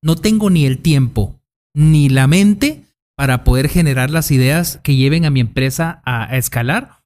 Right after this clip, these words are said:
o a generar ideas creativas o tomar decisiones estratégicas importantes. Entonces voy llevando la empresa a la deriva y eso me afecta mucho, sobre todo en este tiempo donde tengo que tomar decisiones rápido.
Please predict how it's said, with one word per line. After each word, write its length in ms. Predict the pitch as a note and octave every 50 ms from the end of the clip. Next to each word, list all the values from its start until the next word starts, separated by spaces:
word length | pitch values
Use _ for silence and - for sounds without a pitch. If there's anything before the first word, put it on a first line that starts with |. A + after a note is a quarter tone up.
| _ _
o 100 | - D3
a 60 | D3 -
generar 340 | - D#3+ C#3+ C#3 C#3 D#3+ F3+
ideas 280 | F#3 F3 F3+ F#3+ F#3
creativas 920 | F#3 - D#3 C3 B2 - F#3 G#3+ A#3 A3 G#3 G3+ G3 F3 - - - _ _ _
o 120 | - D3 -
tomar 280 | C#3+ C3 C3+ C#3+ D#3+
decisiones 520 | F3 F3 D#3+ D3 C3 - C#3 D3 E3 D#3+ D#3+
estratégicas 720 | D3+ C3 - C3+ A#2+ G#2+ C#3+ C#3 D#3 D#3+ D#3 D3+ C#3+ -
importantes. 840 | C#3 A#2+ - A#2+ A2+ A#2+ - F#3+ G#3 A3 G3+ - E3+ D#3+ - - - _ _ _ _ -
Entonces 240 | C#3+ C#3 D3+ E3 E3
voy 140 | F3 F#3+ G#3
llevando 300 | G3+ F#3+ G3 G3 G#3 G3
la 80 | E3+
empresa 320 | C#3+ B2 C#3+ D#3 D#3 - G3
a 20 |
la 80 | F3+ C#3
deriva 360 | B2 C3 F#3 G#3 D#3 A#2 - -
y 140 | C3+ C3+ C3
eso 180 | C#3 - F#3+
me 100 | F3 C#3+
afecta 400 | A2+ - - D3 C#3 - - F3
mucho, 480 | F#3 F#3+ F3 D3+ - E3 E3+ F3 - _ _ _ _ _ -
sobre 280 | - D3 C3 B2 A#2
todo 260 | - - B2 B2+ C#3+
en 80 | C#3+ C3+
este 220 | C3 - - C#3
tiempo 420 | - - C#3 C3+ B2+ B2 B2+ D3+ C#3+
donde 480 | C#3 B2+ A#2+ A2+ A2 G#2 G#2 - _ -
tengo 240 | - C#3+ C#3 B2+ -
que 100 | C#3+ B2
tomar 300 | - A#2 A#2+ - - B2
decisiones 460 | C3+ B2 A#2+ - - A2 G#2+ G#2+ A#2+
rápido. 340 | E3+ F3+ - - - -